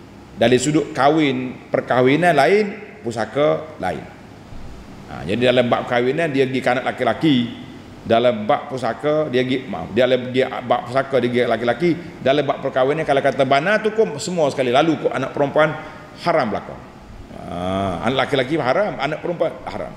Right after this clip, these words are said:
Kena main faraid lah sikit, eh.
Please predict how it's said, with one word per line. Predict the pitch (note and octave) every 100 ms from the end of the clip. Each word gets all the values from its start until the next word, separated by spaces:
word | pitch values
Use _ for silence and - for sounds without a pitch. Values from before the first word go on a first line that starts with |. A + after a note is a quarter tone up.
| - - - - - - - - - - - - - - -
Kena | - G2+ G2+ G2 F#2+ - -
main | A2+ A2+
faraid | G#2 A#2 B2+ A2
lah | G#2
sikit, | G2+ C3
eh. | F3